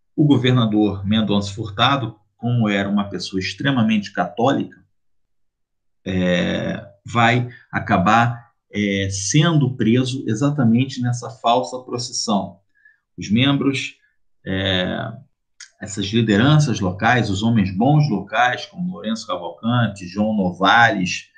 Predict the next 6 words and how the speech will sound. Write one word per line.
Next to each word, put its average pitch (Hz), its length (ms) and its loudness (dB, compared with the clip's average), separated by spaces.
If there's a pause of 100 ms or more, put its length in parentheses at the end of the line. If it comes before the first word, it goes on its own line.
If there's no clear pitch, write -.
(380)
é, 92 480 -4
e 101 40 -4
dentre 110 460 2
outros, 107 480 4
né, 143 340 2 (440)
vão, 123 480 0